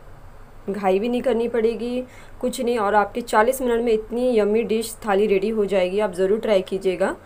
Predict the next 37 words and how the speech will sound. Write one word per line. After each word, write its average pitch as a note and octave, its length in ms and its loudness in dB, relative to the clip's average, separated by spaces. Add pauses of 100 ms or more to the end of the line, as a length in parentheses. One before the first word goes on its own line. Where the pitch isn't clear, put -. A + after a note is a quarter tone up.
(400)
और F3+ 340 6
अगर F#3+ 280 2
आप G3 180 4
लोगों G3+ 180 4
को G#3 140 0
मेरी G3+ 200 2
recipe F#3+ 440 0
अच्छी G#3 280 -2
लगी G3+ 300 0
हो, G3+ 360 0 (260)
मेरी G3 140 0
थाली A3 360 2
अच्छी A#3+ 280 2
लगी G#3 260 0
हो, G#3 160 2
तो G#3+ 120 -2
please G#3+ 420 -4
comment G3 280 2
करके G#3 240 -2
ज़रूर G3 320 0
बताइएगा। F#3+ 760 0 (540)
और E3+ 380 0
यहाँ G3+ 220 0
पे A3 100 -2
मैंने A3 200 0
ऐड G3 240 0
कर G#3 120 -2
दिया G3 220 0
salad, G3+ 560 -2
तो G3+ 120 -4
यहाँ F#3 180 -2
पे F#3 120 -6
मैंने F#3 220 -2
प्याज F3 420 -4
दो F#3 200 -6
है F#3 200 -2
वो E3+ 340 -4